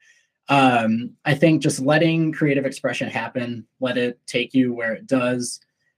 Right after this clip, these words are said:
Um, and I think thankfully, like, Bedroom Pop and indie pop rock kind of stuff, it, there's a lot of wiggle room there to, uh, you know, still fall under something, but be creatively expressive. Um,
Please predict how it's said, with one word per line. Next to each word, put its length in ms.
Um, 280
and 140
I 60
think 200
thankfully, 440
like, 160
Bedroom 320
Pop 220
and 240
indie 480
pop 240
rock 240
kind 160
of 40
stuff, 460
it, 240
there's 160
a 60
lot 180
of 80
wiggle 320
room 220
there 280
to, 520
uh, 260
you 80
know, 100
still 600
fall 360
under 220
something, 540
but 200
be 220
creatively 480
expressive. 600
Um, 680